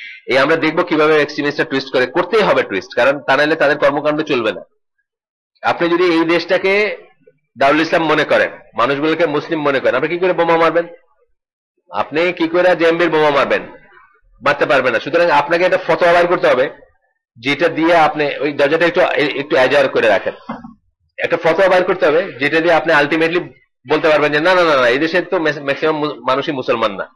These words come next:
এই দুই একজন আছে মুসলমান যারা আমাদের সাথে, আমাদের জামাতে আছে, আমাদের সাথে নামাজ পড়ে, বাকি মুয়াহিদ আর কি, বাকিগুলো তো সব কাফের।" এই কথা চিন্তা বইলে আপনি আমাকে উদ্বুদ্ধ করতে পারবেন যে, "আমি এনে বোমা মারবো।"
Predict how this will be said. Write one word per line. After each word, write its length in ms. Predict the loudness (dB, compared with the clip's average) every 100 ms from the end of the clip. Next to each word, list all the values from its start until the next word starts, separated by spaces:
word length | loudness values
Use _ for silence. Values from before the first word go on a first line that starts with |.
| _ _ _ _
এই 120 | -6
দুই 140 | -2 -2
একজন 240 | 0 0
আছে 160 | 0 -2
মুসলমান 360 | -2 0 0
যারা 200 | 2 2
আমাদের 240 | 2 0 -4
সাথে, 220 | -2 0
আমাদের 280 | 0 0 0
জামাতে 320 | 0 2 2
আছে, 220 | 2 0
আমাদের 260 | 0 -2 -4
সাথে 160 | -2
নামাজ 240 | 0 0 0
পড়ে, 140 | -4 -6 _ _ _ -2
বাকি 260 | 0 0
মুয়াহিদ 520 | 0 2 2 2 0 0
আর 80 |
কি, 140 | 0 0
বাকিগুলো 420 | 0 -2 -2 -2
তো 100 | -2
সব 240 | -2 -2 -4 _ _ _ _
কাফের।" 260 | -4 -2 -4
এই 200 | 0 0
কথা 180 | 2 0
চিন্তা 280 | -2 -4 -4
বইলে 260 | -2 2 2
আপনি 240 | 2 0
আমাকে 320 | 0 2 0
উদ্বুদ্ধ 400 | 0 -4 -6 -4
করতে 260 | -4 0 2
পারবেন 220 | 2 2
যে, 60 | 2
"আমি 120 | 0
এনে 100 | 0
বোমা 240 | 0 2
মারবো।" 240 | 0 -2